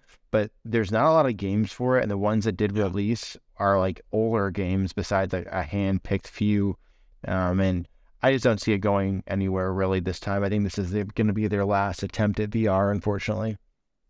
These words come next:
Speaker 2: Yeah, this is probably gonna go the way of the Vita, is that it's gonna come out and there's not gonna be a whole lot of support for it, and then it'll just kinda slowly die, and then they will
Speaker 1: Yep.
Speaker 2: never speak of it again.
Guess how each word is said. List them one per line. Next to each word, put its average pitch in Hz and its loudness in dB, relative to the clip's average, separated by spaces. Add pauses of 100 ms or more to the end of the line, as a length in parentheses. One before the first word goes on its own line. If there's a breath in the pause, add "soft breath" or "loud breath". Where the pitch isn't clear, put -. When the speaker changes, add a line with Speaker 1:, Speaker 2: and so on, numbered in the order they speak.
(120)
Speaker 2:
Yeah, 120 -2
this 143 -2
is 180 -6
probably 175 2
gonna 156 0
go 139 0
the 131 -2
way 127 0
of 120 -2
the 123 -4
Vita, 123 0
is 117 -4
that 127 0
it's 120 -8
gonna 127 -2
come 202 0
out 165 4
and 147 -2
there's 131 -6
not 156 0
gonna 170 -2
be 156 2
a 147 -2
whole 156 -4
lot 147 0
of 135 -6
support - -6
for 131 0
it, 123 -2
and 131 -2
then 127 0
it'll 131 -2
just 127 -2
kinda 131 0
slowly 123 0
die, 107 -2
and 127 0
then 123 2
they 120 0
will 113 0
Speaker 1:
Yep. 120 0
Speaker 2:
never 156 0
speak - -4
of 131 0
it 131 -2
again. 104 -6